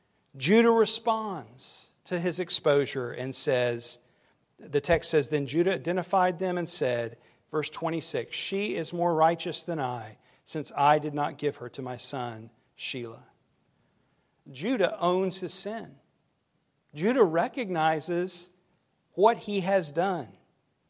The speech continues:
I mean, think of the Judah that we've known so far, this callous, crass, coarse man, driven by his lusts, driven by his appetites,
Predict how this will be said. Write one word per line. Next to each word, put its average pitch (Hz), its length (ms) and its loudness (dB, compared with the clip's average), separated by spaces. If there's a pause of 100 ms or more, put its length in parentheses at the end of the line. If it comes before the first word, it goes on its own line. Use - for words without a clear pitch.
(300)
I 185 40 0
mean, 196 100 4
think 285 220 2
of 226 260 2
the 180 100 0
Judah 202 280 2
that 196 120 0
we've 175 180 -2
known 170 220 -2
so 165 180 -2
far, 147 220 2
this 156 220 -6 (140)
callous, 190 600 0 (260)
crass, 180 720 0 (280)
coarse 196 640 8
man, 165 320 -4
driven 208 360 10
by 190 220 10
his 170 240 -2
lusts, 147 340 4
driven 202 300 4
by 185 160 6
his 185 160 0
appetites, 151 800 6